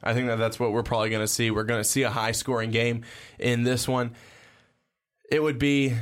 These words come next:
it would be very fitting. I, and I agree with you. Both of these offenses, they bring a lot to the table on the other side for defense.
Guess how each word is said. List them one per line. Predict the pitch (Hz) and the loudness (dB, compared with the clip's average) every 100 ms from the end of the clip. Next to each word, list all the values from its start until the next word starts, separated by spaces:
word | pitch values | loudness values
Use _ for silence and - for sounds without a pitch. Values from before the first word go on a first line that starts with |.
| 117 | -4
it | - | 0
would | 143 | 2
be | 127 | 2
very | 120 135 117 | 2 0 0
fitting. | 156 143 110 113 - | -2 -2 -4 -10 -4
I, | 127 | -2
and | 131 131 | 0 0
I | 127 | 0
agree | 120 147 | 0 0
with | 113 | 0
you. | 107 | -2
Both | 131 139 | 0 0
of | 117 | 0
these | 127 117 | 0 2
offenses, | 120 120 127 120 127 120 | 0 0 -2 -2 -2 0
they | 120 | 0
bring | 110 123 | 0 0
a | 117 | 0
lot | 117 117 | 0 -2
to | 120 | -4
the | |
table | 113 131 123 120 120 117 | -4 0 0 0 -2 -4
on | - 120 | -4 0
the | 123 | 0
other | 117 | 0
side | 117 123 120 | 0 0 -2
for | 120 | -4
defense. | 117 127 123 127 120 | -2 0 0 -2 -2